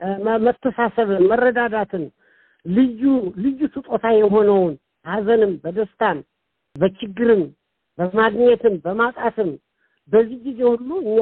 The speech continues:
ኢትዮጵያውያን ያለን የመረዳዳት፣ የመጠያየቅ፣ የመደጋገፍ፣ የመተሳሰብ ልዩ ጸጋ፣ ልዩ ስጦታ ያለን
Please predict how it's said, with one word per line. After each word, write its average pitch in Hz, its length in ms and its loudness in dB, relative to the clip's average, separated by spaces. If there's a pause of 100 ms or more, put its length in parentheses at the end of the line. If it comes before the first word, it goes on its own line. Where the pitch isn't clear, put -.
ኢትዮጵያውያን 226 840 -2
ያለን 196 600 2 (580)
የመረዳዳት፣ 202 880 2
የመጠያየቅ፣ 208 760 0 (200)
የመደጋገፍ፣ 196 840 0 (560)
የመተሳሰብ 220 880 -2
ልዩ 349 200 -10 (120)
ጸጋ፣ 190 400 -4
ልዩ 202 240 -8
ስጦታ - 320 -8
ያለን 175 360 0